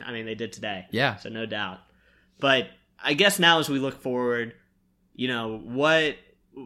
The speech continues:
Speaker 1: and the things that we can control, what have we been doing well, and what do you wanna see more of, kinda as we look at the Sweet sixteen next week?
Speaker 2: I wanna shoot the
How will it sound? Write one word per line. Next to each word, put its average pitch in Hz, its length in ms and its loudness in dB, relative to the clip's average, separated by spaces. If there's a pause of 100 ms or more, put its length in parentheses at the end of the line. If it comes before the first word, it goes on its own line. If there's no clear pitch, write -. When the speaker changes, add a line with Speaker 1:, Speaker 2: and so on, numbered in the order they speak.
(140)
Speaker 1:
and 156 160 -2
the 147 60 -2
things 208 260 0
that 170 160 2
we 139 120 2
can 135 200 -6
control, 127 380 -4
what 131 120 0
have 135 120 -2
we 139 80 2
been 127 180 -2
doing 113 360 -6
well, 107 360 -4
and 104 140 -8
what 113 100 -2
do 113 60 -6
you 110 100 -8
wanna 107 140 -12
see 107 180 -10
more 101 300 -10
of, 98 260 -14
kinda 107 180 -12
as 98 140 -12
we 107 80 -12
look 98 240 -14
at - 60 -14
the - 80 -16
Sweet - 260 -14
sixteen - 400 -14
next - 260 -16
week? 120 280 -12
Speaker 2:
I 117 60 -4
wanna 113 180 -4
shoot 113 260 -4
the 104 300 -2